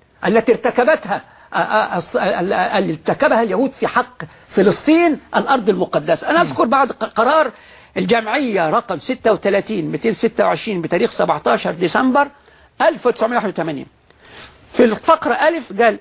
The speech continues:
Speaker 1: "إذ يساور بالغ القلق ل-، لأن الأراضي العربية الفلسطينية المحتلة منذ سنة سبعة وستين بما فيها القدس
Speaker 2: مم.
Speaker 1: لا تزال تحت الاحتلال الإسرائيلي،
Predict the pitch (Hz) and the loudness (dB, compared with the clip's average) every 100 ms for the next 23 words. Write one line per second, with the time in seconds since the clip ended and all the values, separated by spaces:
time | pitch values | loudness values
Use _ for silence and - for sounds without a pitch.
0 | - 226 190 240 233 311 302 240 190 160 | -4 -4 0 0 2 2 4 2 0 -4
1 | 165 294 285 214 226 - - 202 131 - | 0 2 2 2 0 -2 -2 -2 -2 -8
2 | - _ _ _ _ - - - 170 190 | -20 _ _ _ _ -20 -20 -4 0 0
3 | 180 170 - 240 269 214 196 214 226 262 | 0 0 -2 -2 -2 -2 -2 0 2 2
4 | 190 208 170 208 226 220 247 180 170 - | 0 -2 -2 0 0 -2 -4 -4 -4 -2
5 | 220 202 233 226 269 226 240 294 262 - | -2 -2 2 2 2 2 2 2 0 -2
6 | - 349 269 214 208 240 240 _ _ _ | -2 0 0 0 0 0 -2 _ _ _
7 | _ _ _ 208 285 285 277 269 - 269 | _ _ _ -2 0 0 -2 -2 0 2
8 | 220 208 214 - 285 262 - _ _ - | 2 0 -6 -4 -4 -4 -10 _ _ -20
9 | - - - - 214 254 294 262 262 - | -20 -20 -6 2 4 4 2 0 0 0
10 | 320 - - - 147 120 - - - 180 | 0 -2 -20 -12 -12 -12 -16 -20 -2 4
11 | 285 320 302 269 226 294 311 311 311 262 | 6 4 4 0 2 4 4 4 2 0
12 | - 311 - - 254 226 - - 233 294 | -2 -2 -2 -4 -2 -4 -6 0 2 4
13 | 269 233 - 196 175 147 | 2 0 -2 -2 -2 -2